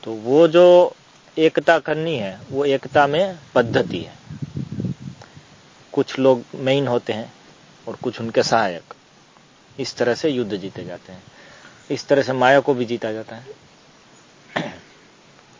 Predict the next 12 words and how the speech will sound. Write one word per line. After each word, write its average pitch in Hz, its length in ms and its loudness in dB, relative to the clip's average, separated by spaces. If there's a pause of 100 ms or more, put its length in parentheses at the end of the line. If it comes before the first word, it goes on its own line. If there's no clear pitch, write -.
(200)
इस - 180 -8
तरह 123 140 2
से 127 120 -6
समाज 131 400 0
भी 131 260 -4
चलता 117 380 -2
है। 107 260 -8 (2750)
तो 110 300 -12 (120)
माया 120 340 6
को 143 380 0 (1080)
जीतने 143 460 0
में, 107 200 -6